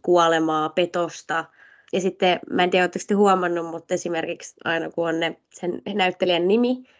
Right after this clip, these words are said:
ja sit siinä on joku tietty kuva, niin se vähän aina liittyy siihen. Esimerkiksi Jennifer, hetkinen, mikä se on?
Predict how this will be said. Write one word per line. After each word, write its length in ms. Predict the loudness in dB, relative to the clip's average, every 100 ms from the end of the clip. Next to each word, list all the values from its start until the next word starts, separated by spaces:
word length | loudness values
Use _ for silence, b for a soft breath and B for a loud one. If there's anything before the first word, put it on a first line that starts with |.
| _ -6
ja 60 |
sit 160 | -4 -2
siinä 220 | 0 0
on 80 | -2
joku 180 | -4 -2
tietty 300 | -2 -2 0
kuva, 420 | 2 4 4 2
niin 140 | -2 -2
se 120 | 0
vähän 260 | 2 2
aina 180 | 2 0
liittyy 560 | 0 0 -2 -6 -4 -4
siihen. 420 | -2 -2 -2 -4 b b b b -10
Esimerkiksi 680 | -2 2 2 2 -4 -4 0
Jennifer, 520 | 0 0 0 0 -2 -8 _ -10
hetkinen, 360 | -6 -4 -2
mikä 220 | -2 -2
se 180 | -4 -6
on? 100 | -8